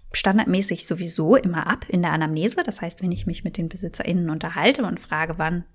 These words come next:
und wie oft sie füttern. Und da kommt ganz oft raus, dass Leute ihren Hund so in der Früh um sieben oder um acht füttern und dann um sechzehn oder siebzehn Uhr nochmal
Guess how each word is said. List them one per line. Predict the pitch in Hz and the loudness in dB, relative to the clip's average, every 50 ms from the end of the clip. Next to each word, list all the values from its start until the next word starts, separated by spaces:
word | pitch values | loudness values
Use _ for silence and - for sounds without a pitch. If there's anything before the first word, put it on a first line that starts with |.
| - - | -6 -6
und | 170 - | -6 -4
wie | - - - | -4 -6 -6
oft | 170 - - | -6 -6 -6
sie | - - | -12 -12
füttern. | - - - 196 - - 214 240 339 - _ - | -10 -2 -2 -2 4 4 4 4 4 0 _ 6
Und | - 247 240 247 | 10 10 10 10
da | 247 233 285 | 10 6 4
kommt | - - - 247 254 254 254 - | 0 4 6 8 8 8 6 6
ganz | 208 214 247 285 269 - - - | 6 8 8 8 6 4 -2 -4
oft | 226 233 233 - - 190 | -4 -4 -4 -2 -4 -2
raus, | 180 165 165 170 233 247 - - | 0 2 2 2 2 0 0 -2
dass | - 202 - - | -4 -4 -2 0
Leute | 190 190 208 220 214 - | 4 6 6 6 6 4
ihren | 190 180 190 185 170 | 0 0 0 0 0
Hund | 190 190 202 208 214 | 4 4 4 4 4
so | - 214 175 185 | 2 -2 0 0
in | - - 185 175 | 0 0 0 0
der | 180 - | -2 -4
Früh | - - - 277 262 240 | -6 2 4 6 6 6
um | - 180 196 | 4 2 0
sieben | 202 - 185 190 190 180 | 0 0 2 2 2 2
oder | - - - - | 2 0 0 -2
um | - - - | -2 2 2
acht | 208 254 285 - - - | 4 4 4 0 -4 -10
füttern | - - 226 220 220 214 196 196 202 202 254 | -2 0 0 0 2 2 2 2 2 2 0
und | 254 196 196 | -2 -2 -2
dann | 175 156 151 180 | -2 -2 0 0
um | 196 196 | 0 2
sechzehn | 196 175 165 - - - - 180 180 | 2 2 -2 -2 -4 -6 -4 -4 -2
oder | 180 175 175 | -2 0 0
siebzehn | 165 175 170 - - - - 180 180 - | 2 0 0 0 -2 0 0 0 0 2
Uhr | 190 185 180 | 2 4 6
nochmal | 202 226 220 - 254 254 262 285 | 6 4 6 6 8 8 8 8